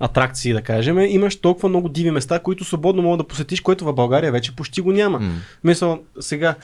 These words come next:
Speaker 1: има два-три диви плажа още останали в, а, в България, които ти, ако отидеш в момента, ти си на страх дали няма някой да дойде да ти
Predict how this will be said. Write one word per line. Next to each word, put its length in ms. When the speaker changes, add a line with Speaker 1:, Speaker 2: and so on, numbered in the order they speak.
Speaker 1:
има 380
два-три 360
диви 200
плажа 300
още 180
останали 380
в, 140
а, 60
в 460
България, 520
които 320
ти, 100
ако 200
отидеш 300
в 40
момента, 260
ти 100
си 340
на 160
страх 320
дали 200
няма 240
някой 260
да 100
дойде 280
да 80
ти 180